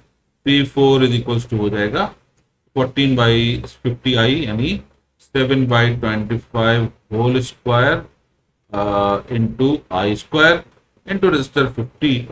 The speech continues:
ये हो जाएगा forty-nine upon twenty-five into two I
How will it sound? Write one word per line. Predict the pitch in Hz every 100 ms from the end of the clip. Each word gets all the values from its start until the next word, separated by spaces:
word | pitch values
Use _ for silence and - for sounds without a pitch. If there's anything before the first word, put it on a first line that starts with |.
| - _ _ 123
ये | 127
हो | 127 110
जाएगा | 101 110 123
forty-nine | 110 101 - 113 107 120 156 160 _ _ _ _ _ _ _ _ _ -
upon | 120 131 139 135
twenty-five | 123 117 117 123 127 127 117 104
into | 104 113 -
two | 143 156 -
I | 95 92